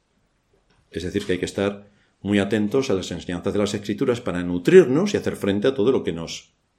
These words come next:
a todo lo que tenemos por delante. Tenemos que renovar nuestro entendimiento, tenemos que seguir volviendo a las Escrituras, tenemos que seguir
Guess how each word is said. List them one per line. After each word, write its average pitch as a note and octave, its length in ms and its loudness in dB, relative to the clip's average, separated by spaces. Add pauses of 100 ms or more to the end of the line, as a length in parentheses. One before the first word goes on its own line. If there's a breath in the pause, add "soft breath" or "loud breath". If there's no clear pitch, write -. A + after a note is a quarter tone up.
(160)
a F#2 100 -10
todo A2 160 0
lo G#2 80 0
que G2 80 -4
tenemos E2+ 300 -8
por D2+ 140 -10
delante. D#2 500 -6 (220)
Tenemos G2 260 -8
que B2+ 100 4
renovar F#2 440 -2
nuestro G#2+ 240 -4
entendimiento, F2 800 -4 (220 soft breath)
tenemos G2 280 -4
que A#2 80 0
seguir G2+ 240 0
volviendo G2 280 2
a F#2 40 0
las F2 100 -4
Escrituras, G2 640 -2 (200 loud breath)
tenemos G2 280 -4
que G#2+ 100 -2
seguir G2+ 420 0